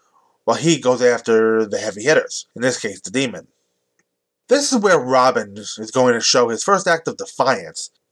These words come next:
He'll steal the Batwing and, and use it to ram the demon because he is being, in his words, underutilized. As he's ramming the Batwing, he's firing all the missiles into the wizard, destroying the plane,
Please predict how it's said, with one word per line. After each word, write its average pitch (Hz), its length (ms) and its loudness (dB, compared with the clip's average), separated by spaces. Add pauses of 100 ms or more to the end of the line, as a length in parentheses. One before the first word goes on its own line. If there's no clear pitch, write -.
He'll 127 360 0
steal 277 380 0
the 165 140 -2
Batwing - 720 -2
and, 143 360 -8
and 135 200 -10
use 196 240 2
it 165 120 0
to 131 160 -2
ram 170 340 2
the 156 80 -4
demon 139 480 -4 (320)
because 143 280 0
he 160 160 2
is 156 100 0
being, 143 560 -4
in 127 180 -8
his 160 240 0
words, 107 460 -2 (180)
underutilized. 117 1040 -2 (1040)
As 175 220 0
he's 170 140 0
ramming 143 300 2
the 131 80 4
Batwing, 107 500 -4
he's 113 240 -6
firing 135 340 0
all 139 160 2
the 139 60 -2
missiles 123 340 -2
into 120 180 -2
the 113 100 -4
wizard, 107 360 -4 (180)
destroying 185 480 0
the 135 80 -4
plane, 101 500 -10